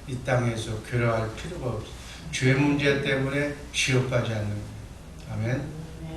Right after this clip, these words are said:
이러한 사실을 알고 정말 의의 반열에 하나님의 자녀로 당당하게 오늘 하루도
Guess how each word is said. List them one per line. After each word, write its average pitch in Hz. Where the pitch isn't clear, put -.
이러한 123
사실을 110
알고 113
정말 104
의의 147
반열에 120
하나님의 127
자녀로 139
당당하게 135
오늘 123
하루도 113